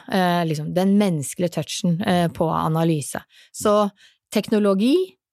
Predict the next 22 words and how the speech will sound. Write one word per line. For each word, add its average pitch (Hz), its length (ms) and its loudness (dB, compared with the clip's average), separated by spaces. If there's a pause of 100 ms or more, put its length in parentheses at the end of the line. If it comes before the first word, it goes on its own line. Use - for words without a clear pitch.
(140)
det 185 160 2
relasjonelle, 190 840 2 (440)
analyse, 202 720 0 (1120)
da, 175 540 -2 (1300)
da 180 100 -4
tenker 165 240 -4
jeg, 165 240 -2
da 180 140 0
har 170 100 0
man 175 140 2
nok - 180 -4
å 180 60 0
gjøre, 165 260 0 (200)
eh, 180 200 0
på 180 140 -2
fritiden 151 420 0
en 160 80 0
stund 156 240 -2
fremover. 156 400 -4 (680)
Jeg 220 60 0
har 226 80 4
lyst 196 160 2